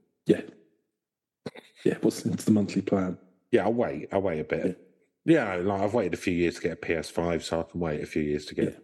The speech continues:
Speaker 1: get
Speaker 2: a
Speaker 1: on
Speaker 2: dead
Speaker 1: Black
Speaker 2: phone.
Speaker 1: Friday.
Speaker 2: Yeah.
Speaker 1: Al-, alleged bargains.
Speaker 2: So, <laughs>
Speaker 1: Yeah.
Speaker 2: yeah, I don't at all, like, just put the price up a bit beforehand.
Speaker 1: Yeah.
Speaker 2: Um,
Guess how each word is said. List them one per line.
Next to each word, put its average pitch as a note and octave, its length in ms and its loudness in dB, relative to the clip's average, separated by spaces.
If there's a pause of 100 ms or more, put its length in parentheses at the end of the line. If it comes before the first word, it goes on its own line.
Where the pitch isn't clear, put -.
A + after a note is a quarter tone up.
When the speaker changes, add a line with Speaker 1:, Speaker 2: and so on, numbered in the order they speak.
(140)
Speaker 1:
get - 120 4
Speaker 2:
a - 20 2
Speaker 1:
on - 40 2
Speaker 2:
dead - 100 4
Speaker 1:
Black - 120 2
Speaker 2:
phone. F#2 360 2
Speaker 1:
Friday. F#2+ 220 -2 (500)
Speaker 2:
Yeah. - 220 -10 (200)
Speaker 1:
Al-, G2 200 4 (240)
alleged F#2 420 2
bargains. F#2+ 580 0 (500)
Speaker 2:
So, G#2+ 220 0
<laughs> F#2+ 160 2
Speaker 1:
Yeah. G2 100 0 (100)
Speaker 2:
yeah, G2 100 0 (320)
I D#2+ 40 -2
don't D#2+ 220 0
at - 140 -6
all, D#2+ 180 2
like, D#2 200 -4
just - 180 -12
put E2 100 -2
the - 80 -12
price D#2 300 -2
up - 140 -6
a - 40 -10
bit D#2 220 -2
beforehand. - 540 2 (540)
Speaker 1:
Yeah. - 80 6
Speaker 2:
Um, C#3+ 420 -2